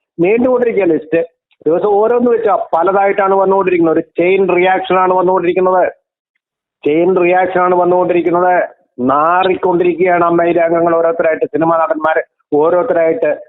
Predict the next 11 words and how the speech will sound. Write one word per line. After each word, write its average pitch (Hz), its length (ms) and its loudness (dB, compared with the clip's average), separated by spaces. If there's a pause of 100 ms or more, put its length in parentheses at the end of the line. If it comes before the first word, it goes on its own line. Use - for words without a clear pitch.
(200)
ചില 170 280 0 (280)
ബുദ്ധിജീവി 170 500 0
സംവിധായകര് 160 800 0
നാറിക്കൊണ്ടിരിക്കുകയാണ്. 147 1040 0 (680)
അവരെ 175 520 0
നഗ്നരാണെന്ന് 180 880 0
വി-, 170 320 0
വിളിച്ചു 180 280 -2
പറയാനുള്ള 175 440 0
ഒരു 170 120 0
ധൈര്യം 160 580 0